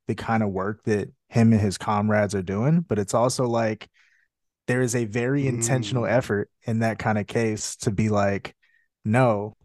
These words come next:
Speaker 1: let's push this, like, person to the forefront," even though there is a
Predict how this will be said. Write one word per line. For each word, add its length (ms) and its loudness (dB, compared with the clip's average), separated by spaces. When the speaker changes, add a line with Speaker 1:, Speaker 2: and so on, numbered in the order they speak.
Speaker 1:
let's 300 0
push 340 -2
this, 720 -2
like, 420 -4
person 400 0
to 120 0
the 120 0
forefront," 680 -2
even 320 6
though 460 4
there 200 0
is 200 -2
a 180 0